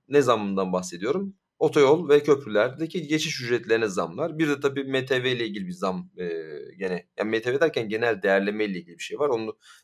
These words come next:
detayını senden alacağız ama, e,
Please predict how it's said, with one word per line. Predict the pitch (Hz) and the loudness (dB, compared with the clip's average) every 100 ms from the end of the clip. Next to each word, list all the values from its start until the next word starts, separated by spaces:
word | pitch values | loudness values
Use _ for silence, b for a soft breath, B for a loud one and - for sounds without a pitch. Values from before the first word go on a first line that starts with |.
| - | -8
detayını | 107 107 104 | 0 2 0
senden | 101 107 110 104 | 0 -2 2 2
alacağız | 85 165 196 | 0 -4 2
ama, | 151 151 170 b b b _ - | 4 4 0 b b b _ 0
e, | 123 120 117 | 2 2 0